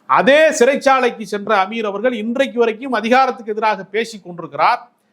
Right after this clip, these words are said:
ஆனால் அதற்கான தனிப்பட்ட எந்த ஆதாயங்களையும் அவர் அடைந்ததில்லை. அவர் வழக்குகளை சந்தித்திருக்கிறார் அல்லது பிரச்சனைகளை சந்தித்திருக்கிறார் என்றுதான் சொல்ல வேண்டும். அவர் புகழின் உச்சியில போகிற போது அந்த இயக்க-, அடுத்தடுத்த படங்களுக்கு அவரை வந்து, அவரை வைத்து இயக்க வேண்டும்னு அன்றைக்கு வந்து விஜய் ஆசைப்பட்டார்.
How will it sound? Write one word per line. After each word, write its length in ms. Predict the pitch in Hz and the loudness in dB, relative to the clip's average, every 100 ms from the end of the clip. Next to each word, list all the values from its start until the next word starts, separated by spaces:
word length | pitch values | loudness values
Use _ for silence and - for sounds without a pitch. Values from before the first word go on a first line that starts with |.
| _ _ - | _ _ 0
ஆனால் 340 | 202 254 285 | 2 4 4
அதற்கான 600 | 254 233 277 269 262 254 | 2 0 -4 -2 -2 0
தனிப்பட்ட 500 | 240 247 254 285 262 | -4 -6 -4 -2 0
எந்த 280 | 220 220 254 | -2 0 2
ஆதாயங்களையும் 560 | 214 254 262 247 220 240 | 4 2 0 -2 -4 -6
அவர் 260 | 190 160 | -4 -6
அடைந்ததில்லை. 500 | 202 208 180 143 110 _ _ _ - | -8 -12 -14 -14 -18 _ _ _ -14
அவர் 140 | 147 | -6
வழக்குகளை 460 | 165 220 226 226 185 | 0 0 0 -2 -2
சந்தித்திருக்கிறார் 640 | 180 160 156 147 135 156 | -8 -12 -12 -6 -2 0
அல்லது 440 | 151 156 160 170 156 | 0 -4 -4 -2 -2
பிரச்சனைகளை 480 | 160 214 208 180 156 | -4 -4 -2 -4 -6
சந்தித்திருக்கிறார் 560 | 147 151 135 131 135 139 | -14 -14 -14 -2 -2 0
என்றுதான் 380 | 165 196 214 208 | -2 2 2 2
சொல்ல 240 | 165 170 | -2 -4
வேண்டும். 260 | 147 120 90 _ _ _ _ _ _ _ | -4 -8 -16 _ _ _ _ _ _ _
அவர் 280 | 175 233 220 | 2 4 4
புகழின் 500 | 220 277 339 311 262 | 2 2 4 2 -2
உச்சியில 340 | - 294 262 | 0 2 2
போகிற 340 | 247 254 240 220 | 4 2 2 0
போது 480 | 226 233 247 226 208 | -2 2 4 2 0
அந்த 180 | 196 | -8
இயக்க-, 280 | 196 233 208 | -6 -4 -2
அடுத்தடுத்த 540 | 196 220 240 233 226 185 | -2 -2 -4 -2 -4 -2
படங்களுக்கு 480 | 202 247 220 202 | -2 -2 -4 0
அவரை 320 | 190 196 202 190 | 0 0 -2 -4
வந்து, 440 | 208 220 202 185 | -6 -2 0 2
அவரை 240 | 165 185 | 0 -2
வைத்து 300 | 180 202 196 | -2 -4 -6
இயக்க 240 | 180 185 180 | -6 -4 -4
வேண்டும்னு 440 | 170 165 170 170 | -6 -8 -10 -6
அன்றைக்கு 340 | 156 151 147 151 | -6 -6 -10 -10
வந்து 240 | 156 156 | -8 -8
விஜய் 260 | 143 180 170 | -2 2 4
ஆசைப்பட்டார். 680 | 143 147 143 123 127 120 | 4 0 -10 -6 0 0